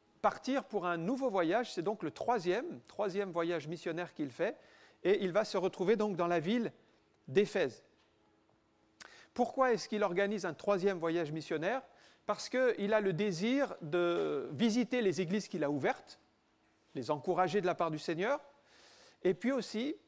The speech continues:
euh, d'ouvrir de nouvelles églises. Il faut savoir qu'à Éphèse, il n'y avait pas encore d'église jusqu'à ce jour. Et donc, quand il arrive à Éphèse, son objectif, c'était de,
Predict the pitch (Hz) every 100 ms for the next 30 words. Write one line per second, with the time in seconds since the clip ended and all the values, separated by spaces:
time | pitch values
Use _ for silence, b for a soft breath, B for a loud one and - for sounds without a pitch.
0 | _ _ B B B 165 160 147 208 247
1 | 247 208 202 208 175 190 147 117 - -
2 | 143 - 160 226 - 156 147 226 214 170
3 | 160 - 277 254 254 208 185 170 226 165
4 | 165 - 151 143 151 320 - _ _ B
5 | B B B B 160 185 254 - 214 196
6 | 208 208 220 190 170 160 233 247 240 190
7 | 190 170 151 208 247 - 175 - 214 170
8 | 180